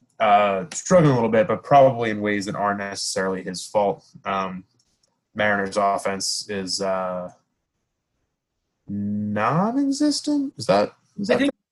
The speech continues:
Speaker 1: fair?
Speaker 2: I think they're tr-, they're leaning into a rebuild. I know they, they have a couple players that they're very high on, but
Speaker 1: Mm-hmm.
Speaker 2: I know that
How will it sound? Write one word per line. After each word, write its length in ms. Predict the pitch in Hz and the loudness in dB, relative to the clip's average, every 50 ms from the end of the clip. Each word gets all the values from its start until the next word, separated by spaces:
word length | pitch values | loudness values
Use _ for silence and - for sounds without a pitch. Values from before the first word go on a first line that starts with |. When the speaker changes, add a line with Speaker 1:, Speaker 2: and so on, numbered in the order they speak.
| _ - | _ 0
Speaker 1:
fair? 80 | 269 269 | 0 0
Speaker 2:
I 40 | 277 269 | 0 0
think 160 | - - _ _ | -4 -8 _ _
they're 260 | 233 233 226 226 214 - | 2 4 4 4 2 0
tr-, 180 | - - 190 | -2 -8 -10
they're 560 | 175 160 190 202 202 202 196 190 185 175 160 147 135 _ _ _ _ _ _ | -8 -4 -2 0 0 0 0 0 -2 -4 -6 -10 -16 _ _ _ _ _ _
leaning 400 | 151 160 170 185 190 190 180 175 | -6 -4 -2 -2 0 0 0 0
into 320 | 175 170 160 - - 160 | 0 -2 -2 -2 -2 -2
a 60 | 151 135 | -2 0
rebuild. 560 | 127 147 147 147 147 156 156 160 160 156 - | 0 -2 -2 -2 -2 -2 -2 -2 -4 -4 -6
I 120 | - 131 | -8 -8
know 160 | 143 143 139 | -6 -6 -6
they, 320 | 139 139 139 139 135 131 - _ _ | -6 -6 -6 -6 -6 -8 -10 _ _
they 120 | 139 131 | -6 -6
have 220 | 123 143 151 147 143 | -4 -6 -6 -8 -8
a 60 | 139 | -8
couple 300 | - 151 139 - 139 123 | -8 -8 -8 -8 -12 -12
players 320 | - 139 139 139 139 131 | -8 -6 -4 -4 -6 -6
that 100 | 135 123 | -10 -10
they're 200 | - 127 120 113 117 _ _ | -6 -6 -6 -8 -10 _ _
very 340 | - 127 131 135 139 135 123 | -8 -6 -6 -4 -6 -8 -8
high 260 | 120 127 127 131 135 | -8 -8 -8 -8 -8
on, 320 | 139 143 151 160 170 175 - _ _ _ _ _ _ _ _ | -10 -10 -12 -12 -14 -14 -20 _ _ _ _ _ _ _ _
but 140 | 135 139 160 | 2 4 4
Speaker 1:
Mm-hmm. 100 | 190 - | 4 2
Speaker 2:
I 20 | |
know 140 | - 139 139 135 | -2 -4 -6 -6
that 180 | 139 135 131 | -6 -8 -8